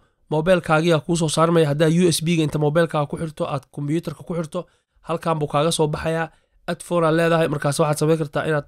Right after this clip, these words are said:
telefoon ka wacato, inaad text message ka dhex dirto Windows-kaaga, inaad video call ka dhex wacdo. Marka Windows ten,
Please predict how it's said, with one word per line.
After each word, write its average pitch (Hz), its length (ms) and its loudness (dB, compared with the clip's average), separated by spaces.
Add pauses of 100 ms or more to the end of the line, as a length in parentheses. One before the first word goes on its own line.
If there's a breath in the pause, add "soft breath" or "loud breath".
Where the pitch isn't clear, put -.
(120)
telefoon 143 340 -6
ka - 100 -8
wacato, 143 420 -6 (640)
inaad 147 280 -4 (360)
text 156 200 -6
message 151 300 0
ka - 60 -4
dhex 254 180 -6
dirto 143 240 -4
Windows-kaaga, 156 640 -2 (640)
inaad 156 260 0
video 156 440 2
call 156 360 0
ka - 140 -10
dhex - 200 -4
wacdo. 147 320 0 (480)
Marka 180 360 -8 (880)
Windows 180 480 0
ten, 160 380 -2